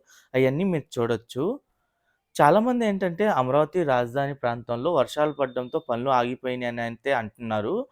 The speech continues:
అలా ఫేక్ ప్రచారం అయితే చేస్తున్నారు. పనులైతే ఎక్కడా ఆగలేదు. ఇక్కడ కార్మికుల షెడ్ల నిర్మాణానికి సంబంధించిన పనులు కంప్లీట్ అయిపోయినాయి. అలాగే ఈ కంపెనీ వాళ్ళు, చాలా కంపెనీ వాళ్ళు ఏంటంటే బ్యాచింగ్ ప్లాంట్స్ నిర్మాణం కూడా చేపట్టేశారు. ప్రెజెంట్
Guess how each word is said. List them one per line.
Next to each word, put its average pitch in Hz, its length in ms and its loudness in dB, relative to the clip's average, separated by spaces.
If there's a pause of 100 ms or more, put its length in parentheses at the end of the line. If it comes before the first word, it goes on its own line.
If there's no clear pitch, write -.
(280)
అలా 139 140 4
ఫేక్ 139 300 0
ప్రచారం 139 400 0
అయితే 139 220 -4
చేస్తున్నారు. 117 540 -2
పనులైతే 143 500 0
ఎక్కడా 135 380 4
ఆగలేదు. 117 580 2 (440)
ఇక్కడ 156 240 2 (100)
కార్మికుల 143 600 0
షెడ్ల 127 340 -2
నిర్మాణానికి 127 680 -2
సంబంధించిన 117 420 -8
పనులు 117 320 -4
కంప్లీట్ 117 440 -8
అయిపోయినాయి. 120 400 -6
అలాగే 139 360 0 (440)
ఈ 180 120 2
కంపెనీ 151 460 2
వాళ్ళు, 180 400 2 (460)
చాలా 139 260 2 (100)
కంపెనీ 151 360 -4
వాళ్ళు 143 220 2
ఏంటంటే 127 340 -4 (100)
బ్యాచింగ్ 123 460 0
ప్లాంట్స్ 151 320 -2
నిర్మాణం 127 440 0
కూడా 127 260 2
చేపట్టేశారు. 120 840 -4 (480)
ప్రెజెంట్ 175 360 4